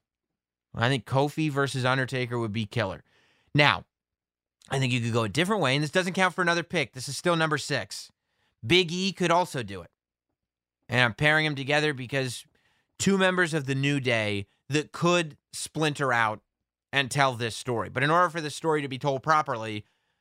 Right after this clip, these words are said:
just like with, with Daniel Bryan, you know, Big E and Xavier took a back seat. Kofi didn't leave the New Day, but the story became about Kofi. And Big E and Xavier were go-, were smart enough to know, like, "Okay, we'll just be here in the background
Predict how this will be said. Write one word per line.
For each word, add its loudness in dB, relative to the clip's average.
just 2
like 4
with, -2
with 0
Daniel 0
Bryan, 0
you 2
know, 2
Big 0
E -4
and 0
Xavier 0
took -2
a -2
back 0
seat. -6
Kofi 0
didn't -2
leave 2
the 0
New 4
Day, -4
but -2
the -2
story 2
became 0
about 2
Kofi. -6
And 2
Big 2
E -2
and 0
Xavier -2
were 0
go-, -2
were 0
smart 4
enough 0
to -6
know, 0
like, -4
"Okay, -2
we'll -2
just -8
be -2
here 0
in -2
the -4
background -4